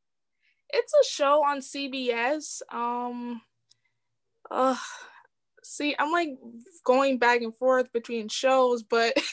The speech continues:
<laughs> unfortunately, it would make a whole lot more sense if y-, well,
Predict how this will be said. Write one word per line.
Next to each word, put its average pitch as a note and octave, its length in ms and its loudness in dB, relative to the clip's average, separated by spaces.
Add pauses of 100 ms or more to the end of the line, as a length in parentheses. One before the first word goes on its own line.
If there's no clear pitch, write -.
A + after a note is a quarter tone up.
(200)
<laughs> - 360 -8
unfortunately, C4+ 1300 0 (680)
it C4 160 2
would C#4+ 160 -4
make C#4 220 -6
a C4 80 4
whole C#4 160 4
lot B3+ 180 2
more A#3+ 240 -8
sense C4+ 840 -8 (100)
if A#3 320 -4 (1040)
y-, A#3+ 240 -12 (180)
well, A#3+ 420 -2